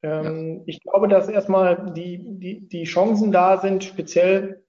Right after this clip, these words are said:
Speaker 1: für die Marktentwicklung jetzt hier auch konsequent in Umsetzung, äh, zu werden. Äh, die Innovationen werden uns helfen, auf neue Ideen zu kommen. Äh, es wird in, gerade unter dem Stichwort Data Economics, äh, wie kann man mit, äh, Daten auch weiter Geschäftsmodelle unterstützen? Wie kann man zusätzliche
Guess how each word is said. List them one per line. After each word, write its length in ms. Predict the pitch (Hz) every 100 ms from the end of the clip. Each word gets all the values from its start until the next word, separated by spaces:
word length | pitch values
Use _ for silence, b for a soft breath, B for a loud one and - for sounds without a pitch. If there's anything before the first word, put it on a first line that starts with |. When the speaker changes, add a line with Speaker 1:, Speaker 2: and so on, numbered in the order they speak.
| 165
Speaker 1:
für 120 | 175
die 60 | 160
Marktentwicklung 800 | 156 175 202 185 190 196 180
jetzt 220 | 165 165 165
hier 360 | 180 180 180 -
auch 200 | 160 -
konsequent 560 | 185 190 175 - 175
in 120 | 165 160
Umsetzung, 760 | 180 196 196 196 196 190 208
äh, 160 | 180 170
zu 180 | 170
werden. 360 | 170 170 170 170 170 B B B B _
Äh, 240 | 160 160 156
die 160 | 165
Innovationen 680 | 190 170 170 170 190 208 202
werden 220 | 180 170
uns 180 | 170 165
helfen, 440 | 170 185 185 180
auf 180 | - 165
neue 200 | 170 165
Ideen 280 | 165 170 208
zu 160 | 208 -
kommen. 420 | 196 196 196 196
Äh, 380 | 170 160 160 160 - 208 -
es 120 | -
wird 140 | 180
in, 260 | 180 160 156 b b b b b _
gerade 200 | 151 160
unter 160 | 165 160
dem 140 | 160
Stichwort 500 | - - 175 165 156
Data 180 | 165 165
Economics, 760 | 160 - 160 175 185 175 - -
äh, 200 | 160 156
wie 100 | 165
kann 160 | 170
man 200 | 160 156
mit, 260 | 151 156 - -
äh, 300 | 202 - 185
Daten 460 | 160 165 180 190 180
auch 200 | 170 143
weiter 300 | 156 170 160
Geschäftsmodelle 600 | 156 196 - 214 190 180
unterstützen? 800 | 180 180 170 202 202 196 180 165
Wie 80 | 165
kann 160 | 175
man 160 | 165 160
zusätzliche 580 | 190 180 170 160 156